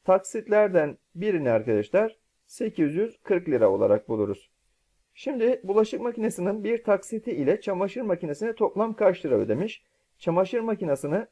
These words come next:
iki bin sekiz yüz elli bulmuştuk. Bulaşık makinesinin bir taksiti de sekiz yüz kırk. Bu ikisini topladığımızda sıfır, dokuz, on altının altısı, bir de elde.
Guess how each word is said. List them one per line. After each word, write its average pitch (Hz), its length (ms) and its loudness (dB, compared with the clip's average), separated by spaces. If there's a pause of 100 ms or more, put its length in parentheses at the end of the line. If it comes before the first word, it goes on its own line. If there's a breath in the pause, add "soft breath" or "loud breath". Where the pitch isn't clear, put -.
(140)
iki 202 280 -6
bin 196 140 0
sekiz 185 440 -4
yüz 190 160 -4
elli 165 300 2
bulmuştuk. 123 600 -2 (360)
Bulaşık 185 360 2
makinesinin 208 680 -4
bir 226 160 -2
taksiti 170 460 -2
de 151 100 2
sekiz 165 420 -6
yüz 104 180 -8
kırk. - 340 -2
Bu 190 100 -4
ikisini 185 380 -8
topladığımızda 160 1000 2 (360)
sıfır, 175 680 -2 (260)
dokuz, 160 560 0
on 170 160 0
altının 143 440 2
altısı, 143 640 0
bir 160 220 2
de 135 80 8
elde. 135 560 2